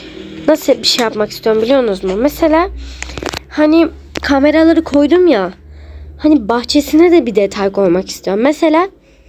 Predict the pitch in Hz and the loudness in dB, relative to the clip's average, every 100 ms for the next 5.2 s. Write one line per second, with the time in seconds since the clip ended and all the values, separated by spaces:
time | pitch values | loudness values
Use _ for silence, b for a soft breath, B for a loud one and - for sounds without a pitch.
0 | b b b b b 330 320 330 311 - | b b b b b 2 4 4 0 -4
1 | 262 302 285 247 - 214 214 247 - - | 0 2 2 0 -4 -2 0 -2 -4 -8
2 | - - - 233 226 254 233 - - 226 | -8 -12 -6 -2 2 4 2 -2 -12 -2
3 | 202 196 - 214 294 - B B B B | -2 0 0 0 0 -8 B B B B
4 | B - 320 349 381 349 330 269 285 320 | B 0 0 2 2 4 2 2 2 2
5 | 339 320 | 2 0